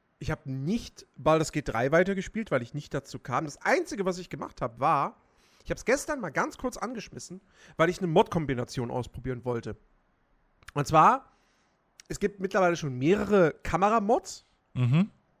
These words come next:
Speaker 1: Und es gibt eine Mod, die, äh, ermöglicht, dass du deinen Charakter mit, äh, W A S D steuern kannst.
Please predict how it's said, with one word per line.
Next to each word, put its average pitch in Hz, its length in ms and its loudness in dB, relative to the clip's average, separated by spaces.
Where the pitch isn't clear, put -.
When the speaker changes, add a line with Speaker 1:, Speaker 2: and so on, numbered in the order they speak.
Speaker 1:
Und 302 480 6
es 170 180 -4
gibt - 200 -8
eine 135 60 -10
Mod, 123 380 -4
die, 151 400 -10
äh, 156 40 -6
ermöglicht, 170 540 -4
dass 156 180 -8
du 170 80 -6
deinen 160 140 0
Charakter 175 640 -2
mit, 160 400 -6
äh, 147 220 -2
W 180 140 0
A 175 40 0
S 156 100 -6
D 233 140 -10
steuern 120 320 -6
kannst. - 420 -14